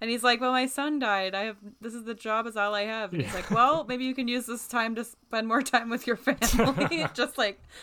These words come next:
Speaker 1: not listening to him
Speaker 2: Yeah,
Speaker 1: at
Speaker 2: this
Speaker 1: all.
Speaker 2: is a f-,
Speaker 1: <laughs>
Speaker 2: yeah, this is
Speaker 1: Doesn't care.
Speaker 2: great Scudworth episode.
Speaker 1: <laughs> Ah.
Speaker 2: Uh, <laughs> he just fires his ass.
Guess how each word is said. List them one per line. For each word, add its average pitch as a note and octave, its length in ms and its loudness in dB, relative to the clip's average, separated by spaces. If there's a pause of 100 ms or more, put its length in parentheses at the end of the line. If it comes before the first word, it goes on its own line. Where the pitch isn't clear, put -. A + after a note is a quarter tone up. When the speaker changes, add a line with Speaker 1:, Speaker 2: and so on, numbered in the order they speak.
(120)
Speaker 1:
not A#3 220 6
listening G#3+ 460 0
to F#3+ 200 -2
him C3 120 4
Speaker 2:
Yeah, C3 300 10
Speaker 1:
at - 20 4
Speaker 2:
this C#3+ 140 4
Speaker 1:
all. G#3+ 200 6
Speaker 2:
is E3+ 140 8
a - 40 2 (160)
f-, D#4+ 80 -2
Speaker 1:
<laughs> - 40 -16
Speaker 2:
yeah, B2+ 320 4
this C#3+ 260 2
is - 160 8
Speaker 1:
Doesn't G#3+ 300 2
care. F3 240 -2
Speaker 2:
great F3 200 8
Scudworth C3 600 4
episode. A#2 720 0
Speaker 1:
<laughs> - 40 -20 (300)
Ah. A2+ 680 0
Speaker 2:
Uh, B2 60 0
<laughs> B2 280 -4
he G3+ 100 -4
just - 340 -8
fires - 540 -8
his B2+ 180 -8
ass. B2+ 380 -2